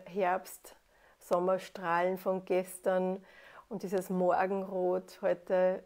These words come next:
dich so nähern, bestärken, einmal mehr du zu sein. <clears throat> Und ja, vielleicht bist du dabei bei einem der Flashmobs morgen, übermorgen, sieben Uhr dreißig,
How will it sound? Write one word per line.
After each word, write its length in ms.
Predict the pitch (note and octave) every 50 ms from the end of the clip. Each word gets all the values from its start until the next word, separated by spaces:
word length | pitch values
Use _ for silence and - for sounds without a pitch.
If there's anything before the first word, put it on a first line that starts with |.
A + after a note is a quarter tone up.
| - _ _ -
dich 300 | - F#3+ F3+ - - - -
so 420 | - - - - F3+ F3+ G#3+ G#3 G#3
nähern, 720 | G3+ G3 F#3+ F#3 F3+ F3+ F#3 F#3 F#3+ G3 G3+ G3+ G#3 G3+
bestärken, 840 | - - F#3 - - - G3+ F#3 F3+ F3+ F#3 - G3+ F#3+ F#3+ F3+ F#3 - _ _ _ _
einmal 300 | - F#3+ G3 F#3+ G3 G3
mehr 160 | F#3+ F3+ F3 E3+
du 160 | F3 A3+ B3
zu 200 | B3 - - A3
sein. 480 | - - - F#3+ F#3+ F#3 F#3 F#3 G3 - _ _ - - -
<clears throat> 840 | - - E4 C4 G#3+ G#3 - - - - - - - - - - -
Und 200 | - A3 A3+ A3+
ja, 240 | B3+ C#4 A#3 G3 F3+
vielleicht 300 | - - F#3+ F#3 F#3+ F#3+
bist 160 | - G#3 - -
du 60 | G#3+
dabei 480 | G#3 G3+ - F#3 F3 F3+ G3 G3+ G3 - - _
bei 120 | - F#3
einem 320 | - F#3 F#3+ F#3+ F#3+ F#3+ F#3
der 260 | F#3+ F#3 F3+ F#3 F3+
Flashmobs 720 | F3+ - G3+ G#3 A#3+ - - A3 G3+ G3+ F#3+ - - -
morgen, 300 | F#3 F3 F3+ F#3 F#3+ -
übermorgen, 480 | G3 G3 G3 F#3+ F3+ F3 E3+ E3+ F#3+
sieben 200 | F#3 - G3+ F#3+
Uhr 80 | F#3+ F#3+
dreißig, 640 | F#3 - F#3 E3 E3+ F#3 - - - G3 F#3+ F#3+ -